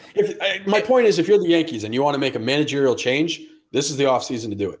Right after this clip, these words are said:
Speaker 2: It is, but
Speaker 1: I
Speaker 2: it
Speaker 1: don't think you, I don't think you can do it in two years.
Speaker 2: But you're also set for a five-year serious run of a championship,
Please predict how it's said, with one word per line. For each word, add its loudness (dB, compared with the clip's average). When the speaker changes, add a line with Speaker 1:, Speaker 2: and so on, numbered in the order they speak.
Speaker 2:
It 0
is, 2
but -6
Speaker 1:
I 2
Speaker 2:
it 4
Speaker 1:
don't -2
think -4
you, -2
I 2
don't 0
think -4
you -12
can -6
do 6
it 0
in -2
two -4
years. -2
Speaker 2:
But -2
you're 0
also 0
set -4
for -2
a -2
five-year -4
serious -2
run -2
of -4
a -2
championship, -6